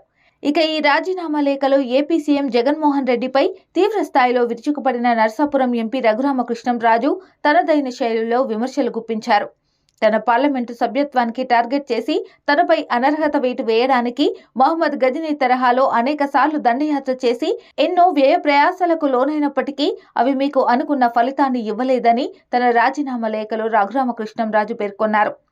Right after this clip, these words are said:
"మీరు మీ దుర్మార్గమైన చర్యలతో నాపై దాడి చేసిన ప్రతిసారి నేను మరింత పాజిటివ్గా ముందుకు వెళ్లానని, మరింత బలోపేతమయ్యానని, చాలా సమర్థవంతమైన చర్యలను తీసుకున్నానని,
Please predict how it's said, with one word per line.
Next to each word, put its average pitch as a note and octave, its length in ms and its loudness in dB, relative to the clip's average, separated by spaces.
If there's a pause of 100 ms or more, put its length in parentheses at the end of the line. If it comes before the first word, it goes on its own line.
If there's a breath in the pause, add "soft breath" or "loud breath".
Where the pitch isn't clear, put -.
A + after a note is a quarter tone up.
(100)
"మీరు A#3+ 300 -2
మీ C4 180 0
దుర్మార్గమైన B3+ 760 2
చర్యలతో A#3+ 760 0 (240 loud breath)
నాపై C#4 340 0
దాడి B3 320 0
చేసిన D4+ 320 -4
ప్రతిసారి C#4+ 760 0 (220 loud breath)
నేను D4 220 2
మరింత D4+ 380 2
పాజిటివ్గా C#4+ 640 0
ముందుకు B3+ 360 -2
వెళ్లానని, C4 680 0 (240 soft breath)
మరింత F#4 360 0
బలోపేతమయ్యానని, C#4 1160 0 (220 soft breath)
చాలా F4 300 4
సమర్థవంతమైన E4 840 0
చర్యలను C#4+ 640 0
తీసుకున్నానని, C4+ 800 0